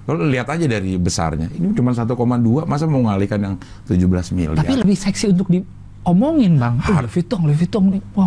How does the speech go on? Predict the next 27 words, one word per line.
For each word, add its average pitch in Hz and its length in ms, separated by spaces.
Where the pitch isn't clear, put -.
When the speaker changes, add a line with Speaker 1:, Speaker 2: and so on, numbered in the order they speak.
Speaker 2:
ngapain 180 240
bikin 202 240
Louis 202 160
Vuitton?" 208 240
Lebih, 196 240
lebih, 220 220
kan 320 160
dua-, 294 260
masa - 380
anggota 220 400
D 214 80
P 202 80
R 214 160
D 247 80
mintanya 226 400
Louis 277 160
Vuitton, 220 240
kan 294 80
lebih 226 160
aneh 240 240
gitu. 196 80
Belum 190 160
pernah 214 320
ada 247 80
kayaknya 202 260
kasus 190 300
begini. 175 400